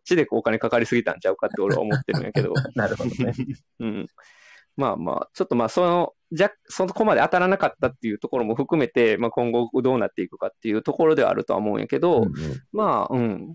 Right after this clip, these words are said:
Speaker 1: とにかくまあ、ロバート・エガース、力ある監督である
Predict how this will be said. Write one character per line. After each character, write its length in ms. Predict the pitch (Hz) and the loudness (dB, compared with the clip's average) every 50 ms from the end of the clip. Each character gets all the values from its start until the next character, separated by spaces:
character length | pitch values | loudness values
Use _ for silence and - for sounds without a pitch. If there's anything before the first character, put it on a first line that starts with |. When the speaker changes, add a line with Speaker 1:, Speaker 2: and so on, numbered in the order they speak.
| - _ | -18 _
Speaker 1:
と 120 | - 175 | -2 0
に 100 | 185 202 | 0 2
か 120 | - 165 - | 0 0 0
く 80 | - | 0
ま 140 | 110 107 101 | 0 0 2
あ、 60 | 104 | 2
ロ 100 | 107 117 | 2 2
バ 80 | 117 117 | 2 2
ー 20 | - | 2
ト・ 100 | - 117 | 2 2
エ 40 | |
ガ 100 | 113 104 | 4 2
ー 20 | 104 | 0
ス、 140 | - - - | -2 -6 -12
力 300 | - - - 170 160 127 | -6 -2 0 2 4 4
あ 60 | 107 | 2
る 80 | 104 104 - | 2 0 -2
監 160 | 113 107 107 | -4 -4 -4
督 180 | - 104 - | -4 -4 0
で 80 | 104 104 | 2 2
あ 80 | 98 101 | 2 2
る 240 | 110 110 104 - | 2 0 -2 -4